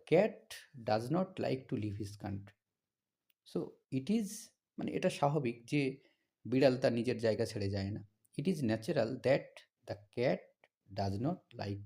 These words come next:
to leave his country। এবার অ্যাডজেক্টিভ ক্লজ। A woman in danger needs help। একজন মহিলা বিপ-, যে বিপদের মদ-, মধ্যে আছে তার সাহায্যের প্রয়োজন।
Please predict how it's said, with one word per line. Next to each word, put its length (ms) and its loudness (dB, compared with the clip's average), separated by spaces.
to 80 -4
leave 240 -4
his 140 -4
country। 280 -10
এবার 160 2
অ্যাডজেক্টিভ 540 -2
ক্লজ। 440 -16
A 60 0
woman 480 2
in 260 0
danger 360 0
needs 400 0
help। 180 -4
একজন 280 -2
মহিলা 520 -2
বিপ-, 320 -2
যে 280 2
বিপদের 440 0
মদ-, 280 -2
মধ্যে 300 0
আছে 200 -4
তার 200 2
সাহায্যের 440 2
প্রয়োজন। 420 -6